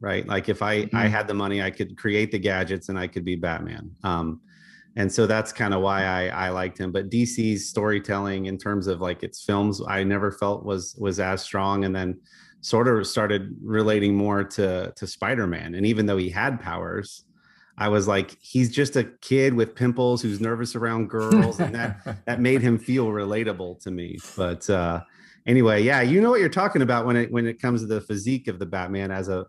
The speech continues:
Speaker 1: as a bodybuilder yourself. <laughs> So
Speaker 2: <laughs> I try. <laughs>
Speaker 1: So,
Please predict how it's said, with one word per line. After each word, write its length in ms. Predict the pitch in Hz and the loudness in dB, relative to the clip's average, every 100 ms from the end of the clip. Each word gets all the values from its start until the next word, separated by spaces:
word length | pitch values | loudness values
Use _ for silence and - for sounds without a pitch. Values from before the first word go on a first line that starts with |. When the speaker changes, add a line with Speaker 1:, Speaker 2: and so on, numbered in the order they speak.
| 95 | -6
Speaker 1:
as 160 | 95 | -6
a 80 | 92 | -4
bodybuilder 540 | 92 101 98 95 95 | 0 2 2 2 0
yourself. 520 | 90 87 - 101 90 - | -2 -6 -4 -4 -4 -6
<laughs> 120 | - - | -4 -4
So 240 | 120 - - - _ - _ _ _ - - - - - - | -4 -6 -12 -18 _ -20 _ _ _ -20 -20 -20 -20 -14 -6
Speaker 2:
<laughs> 180 | 156 95 - - - - - | -4 -4 -8 -20 -20 -16 -10
I 40 | |
try. 520 | 107 127 113 98 95 - | -4 0 2 2 0 -4
<laughs> 840 | - 131 - - - - - - 202 - 180 - - - _ _ _ _ - - - - - | 0 0 0 -2 -4 -4 -10 -2 -2 0 -6 -8 -12 -18 _ _ _ _ -20 -20 -20 -20 -12
Speaker 1:
So, 500 | - 190 175 170 170 | 2 6 8 6 2